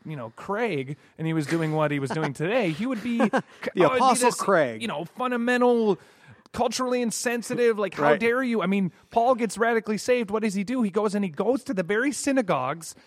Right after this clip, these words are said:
Speaker 2: Yeah.
Speaker 1: talks to the very people who crucified Jesus, and he says, "You were responsible for crucifying the, the Messiah."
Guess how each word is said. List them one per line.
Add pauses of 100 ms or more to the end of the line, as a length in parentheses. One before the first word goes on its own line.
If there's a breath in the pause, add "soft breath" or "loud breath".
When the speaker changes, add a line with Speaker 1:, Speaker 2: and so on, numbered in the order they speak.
Speaker 2:
Yeah.
Speaker 1:
talks
to
the
very
people (260 soft breath)
who
crucified
Jesus,
and
he
says, (500 soft breath)
"You
were
responsible
for
crucifying
the,
the
Messiah."